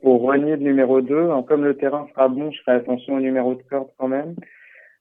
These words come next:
Donc, j'associerai le trois, Mon Jules à moi, le quatorze, euh, Black Princess, et j'aime bien, mais il a un mauvais numéro. Non, pardon, le cinq, Dandy Palace,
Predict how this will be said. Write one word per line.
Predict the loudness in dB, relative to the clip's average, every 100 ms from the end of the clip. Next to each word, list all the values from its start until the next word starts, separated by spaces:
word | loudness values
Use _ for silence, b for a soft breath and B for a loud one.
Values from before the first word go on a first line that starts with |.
| -8
Donc, | -6
j'associerai | -2 -2 -2 -6 -4 -2 2
le | 2 2
trois, | -2 0 2
Mon | 2 0
Jules | -2 0
à | 2
moi, | 2 2 0 0 -2 -6 -8
le | -6 -2 0 0 0 -2 -2 -6 -8 0
quatorze, | 0 0 -4 -4 -6 -6 -6 -8 _ B B B B B -4
euh, | -2
Black | 0 0 0
Princess, | -2 -2 0 2 0 0 -10 _ -6 -6 -2
et | 2 2 2
j'aime | 2 2 2
bien, | 0 0 2
mais | 0 0 0
il | -2
a | -2
un |
mauvais | 0 0 0
numéro. | 0 0 0 0 -2 -4 -4
Non, | -4 -4 -12 -18 -8 0
pardon, | 0 0
le | -4 0
cinq, | 0 2
Dandy | 0 -2 0
Palace, | 2 2